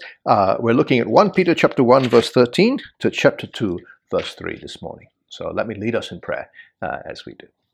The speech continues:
Heavenly Father, we pray that you'll speak to us by your Spirit through your word as we look at this passage together. Uh, help us to see Jesus and the grace, uh, that you've given us in him more and more, uh, and to live our lives more and more in ways that please you. We pray in Jesus'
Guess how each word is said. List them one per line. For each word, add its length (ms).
Heavenly 260
Father, 320
we 140
pray 260
that 220
you'll 80
speak 300
to 100
us 240
by 180
your 160
Spirit 380
through 180
your 180
word 300
as 100
we 80
look 160
at 60
this 160
passage 360
together. 380
Uh, 80
help 280
us 100
to 80
see 320
Jesus 560
and 140
the 100
grace, 460
uh, 140
that 160
you've 160
given 240
us 160
in 80
him 200
more 260
and 100
more, 240
uh, 200
and 240
to 100
live 300
our 120
lives 400
more 240
and 80
more 240
in 120
ways 240
that 140
please 320
you. 160
We 100
pray 240
in 80
Jesus' 340